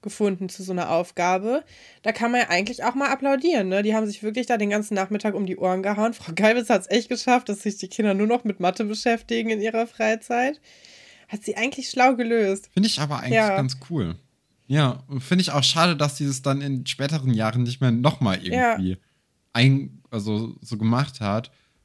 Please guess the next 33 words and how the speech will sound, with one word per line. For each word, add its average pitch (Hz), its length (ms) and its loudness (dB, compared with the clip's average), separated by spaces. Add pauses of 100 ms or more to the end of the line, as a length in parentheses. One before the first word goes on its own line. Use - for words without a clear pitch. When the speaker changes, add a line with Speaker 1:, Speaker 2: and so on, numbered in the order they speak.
(120)
Speaker 2:
weil 113 360 2
auch 127 280 2
ohne 147 680 6
die 107 100 -2
Good 120 220 0
Will 110 180 2
Hunting 113 320 -2
Geschichte 131 640 -2 (540)
könnte 135 220 6
man 131 200 8
das 127 140 4
ja 127 100 4
trotzdem 139 400 0
irgendwie 113 240 -2
noch 117 180 2
mal 123 160 2
irgendwie 120 220 -2
so 131 100 -6
am 117 160 -2
Rande 113 600 2 (100)
machen, 107 580 -2
weil 104 240 0
sie 110 100 -14
gemerkt 110 380 0
hat, 117 180 -2
ey, 110 80 -2
das 104 200 -4
hat 113 160 -8
ja 107 120 -2
wirklich 120 340 -4
Speaker 1:
Ja. 240 240 2
Speaker 2:
gut 214 80 -4
geholfen. 127 560 -2